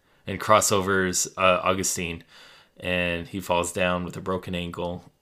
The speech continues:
a broken ankle. Not, well, not literally. He just, he just fell over him <laughs> himself. Um, but anyways, Clarkson is just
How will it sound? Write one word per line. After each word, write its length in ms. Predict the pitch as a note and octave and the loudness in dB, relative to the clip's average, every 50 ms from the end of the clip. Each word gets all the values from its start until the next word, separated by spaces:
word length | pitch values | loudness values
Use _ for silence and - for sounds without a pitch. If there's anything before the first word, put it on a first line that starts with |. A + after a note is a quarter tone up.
| - G2+ G2+ F#2+ - | -14 -12 -12 -12 -10
a 300 | - G2 F#2 F2 F2 F2 | -8 -8 -6 -6 -6 -6
broken 360 | - - F#2+ F2+ - F2+ E2+ | -6 -6 -6 -6 -6 -8 -10
ankle. 380 | E2 E2 E2 - F2 E2+ - - - | -10 -10 -10 -12 -12 -14 -14 -12 -12
Not, 240 | F2 F2 - - | -12 -12 -10 -10
well, 140 | F#2 F#2 F2+ | -10 -10 -10
not 220 | F2 - - - - | -10 -12 -14 -16 -14
literally. 400 | F2+ - - - C#2 C#2 D2 - | -16 -14 -14 -16 -16 -16 -16 -16
He 160 | - - D#2 | -16 -16 -16
just, 360 | - C#2+ - - - - - - _ _ _ - - _ _ _ _ _ | -14 -12 -10 -10 -12 -12 -14 -20 _ _ _ -20 -20 _ _ _ _ _
he 60 | - - - | -20 -20 -16
just 180 | G2+ - - | -14 -14 -12
fell 240 | - - F2 E2+ F2 | -8 -8 -8 -6 -8
over 220 | - - - - | -8 -10 -12 -12
him 60 | - F#2+ | -10 -10
<laughs> 20 | |
himself. 800 | F#2+ F2+ - - - - - - A#2 F2+ F2+ - - - - - - - - - - - - _ - | -10 -6 -2 0 2 2 2 2 -2 -4 -6 -8 -10 -12 -12 -16 -20 -20 -20 -20 -20 -20 -20 _ -4
Um, 320 | F#2 F#2+ F#2 F2+ F2+ F2 - | -2 0 0 0 -2 -2 0
but 220 | A2+ A2 - - | 0 0 2 2
anyways, 320 | B2+ D3 F3 D#3+ A2 F#2+ | 2 2 4 4 2 0
Clarkson 440 | - - - A#2+ C#3 C#3+ - B2+ G#2 | 0 0 0 0 0 0 0 -2 -2
is 120 | F#2 F2 F#2 | -2 -2 -2
just 160 | F#2 - | -2 -4